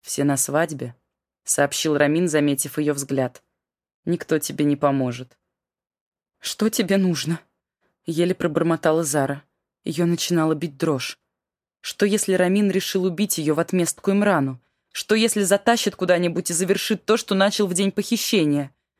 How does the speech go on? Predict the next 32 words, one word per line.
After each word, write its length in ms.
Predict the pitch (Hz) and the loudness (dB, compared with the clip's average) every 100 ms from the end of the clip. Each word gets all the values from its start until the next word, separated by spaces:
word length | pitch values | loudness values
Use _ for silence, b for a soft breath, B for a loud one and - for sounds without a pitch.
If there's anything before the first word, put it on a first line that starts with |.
| _ _ _ | _ _ _
Зара 280 | - 175 190 | -4 2 2
не 120 | 190 | 2
знала, 320 | 196 226 226 180 | 2 2 2 0
чего 240 | - 180 | 0 0
бояться 440 | 180 196 190 - | 2 2 2 0
больше, 400 | 202 220 196 - | 0 0 0 -2
потому 320 | 151 - 165 165 | -6 -2 -2 0
как 200 | 180 - | -4 -2
если 240 | 185 190 | -2 0
Рамин 380 | 190 196 202 180 _ _ _ | 2 2 2 -2 _ _ _
надругается 720 | 180 175 180 185 214 214 - | -4 -2 0 0 0 0 0
над 180 | 170 156 | 0 0
ней, 300 | 165 160 147 _ _ _ - | 0 0 -2 _ _ _ -6
и 80 | |
об 180 | 180 185 | -4 -2
этом 200 | 196 185 | -2 0
станет 440 | 175 - 196 180 - | -2 2 2 2 -2
известно 480 | 156 190 185 - | -2 0 -2 -2
Имрану, 520 | 165 165 214 226 170 - _ _ _ _ _ _ _ | 0 2 2 2 0 -4 _ _ _ _ _ _ _
она 240 | 165 170 180 | -4 -2 2
даже 260 | 185 175 | 2 2
боялась 460 | 175 185 190 185 - | 0 2 2 0 -2
представить, 640 | - 190 - 214 170 147 | -6 -4 0 2 2 0
что 200 | - - | -6 0
ее 220 | 151 160 | 0 0
ждет, 400 | 160 143 220 226 - _ _ _ | -4 0 -2 -2 -8 _ _ _
хотя 320 | - 202 - | -4 0 2
не 120 | 185 190 | 2 2
была 300 | 196 196 190 | 2 2 2
в 40 | |
этом 220 | 175 170 | 2 0
виновата. 640 | 180 190 196 185 147 156 | 0 0 2 0 0 -6